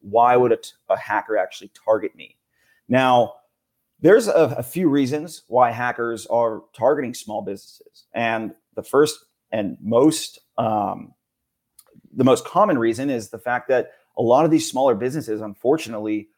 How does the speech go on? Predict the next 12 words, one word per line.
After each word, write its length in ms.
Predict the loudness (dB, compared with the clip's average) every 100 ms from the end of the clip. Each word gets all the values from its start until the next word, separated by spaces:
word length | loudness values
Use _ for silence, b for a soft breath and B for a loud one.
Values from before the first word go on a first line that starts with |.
| _ -6
are 80 | -2
gonna 280 | 2 2
be 380 | 0 -2 -4 -8 _
lower 360 | -4 2 4 4
hanging 360 | 0 -6 -8 -10
fruit 420 | -10 -2 -2 -2
in 80 | -6
these 160 | -8 -8
hackers' 420 | -6 -6 -6 -6
eyes. 440 | -4 -4 -8 _ _ b b b
Now, 540 | 0 2 4 4 2 -2 _ -12
if 240 | -12 -12